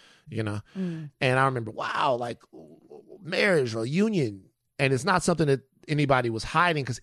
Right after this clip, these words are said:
Speaker 1: anytime you make somebody hide something, like,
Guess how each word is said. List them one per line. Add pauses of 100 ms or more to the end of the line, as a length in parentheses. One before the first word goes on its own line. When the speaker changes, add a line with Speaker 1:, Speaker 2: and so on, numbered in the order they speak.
Speaker 1:
anytime
you
make
somebody
hide
something, (840)
like,